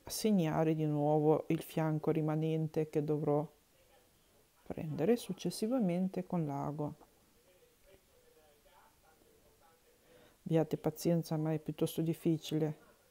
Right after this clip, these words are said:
guardare sia dal telefono che sia l'inquadratura giusta, sia riuscire per me a vedere bene le maglie per poter fare questo lavoro.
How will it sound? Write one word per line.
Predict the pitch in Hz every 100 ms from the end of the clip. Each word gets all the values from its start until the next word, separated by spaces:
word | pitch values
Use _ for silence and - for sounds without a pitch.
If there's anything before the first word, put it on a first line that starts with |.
| _ _ - - _ _ _ _ -
guardare | - 160 156 165 165 160 160 160 156
sia | - - - 165 160
dal | 165 156 151 147 151 151 - -
telefono | - 160 160 156 - 156 165 165
che | -
sia | - 165
l'inquadratura | 160 156 151 151 151 - 160 156
giusta, | 151 156 - - 170 - - _ - _ _ - -
sia | - 165 165
riuscire | 165 156 - 165 160
per | - 156
me | 156
a | 151
vedere | 147 151 151
bene | 147 151 151
le | 147
maglie | 147 147 143 147
per | 143 -
poter | - - 139
fare | - 147 151
questo | 147 - 143
lavoro. | 143 139